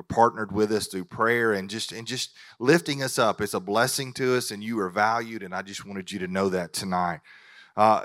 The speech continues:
this evening, I'm gonna be sharing a message, uh, called Guarding Your Heart. It's a,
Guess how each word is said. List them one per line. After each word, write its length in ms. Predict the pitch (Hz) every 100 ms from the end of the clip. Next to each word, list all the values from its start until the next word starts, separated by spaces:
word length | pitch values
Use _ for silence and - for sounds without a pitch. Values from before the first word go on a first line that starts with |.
| 73
this 220 | 139 139
evening, 520 | 139 165 208 190 156
I'm 300 | 135 135 135
gonna 160 | 127 127
be 120 | 120
sharing 520 | - 131 123 120 110 82
a 100 | 101
message, 720 | 107 120 - 113 104 - - - _
uh, 380 | 87 95 78 57 50 53 60 _ _ _ _
called 360 | - 143 127 104
Guarding 640 | 117 135 151 151 143 131 -
Your 260 | 104 113
Heart. 500 | 110 - 113 87 78 - _ _ _ _ _ _ _ _ 104
It's 260 | 120 -
a, 300 | 113 101 80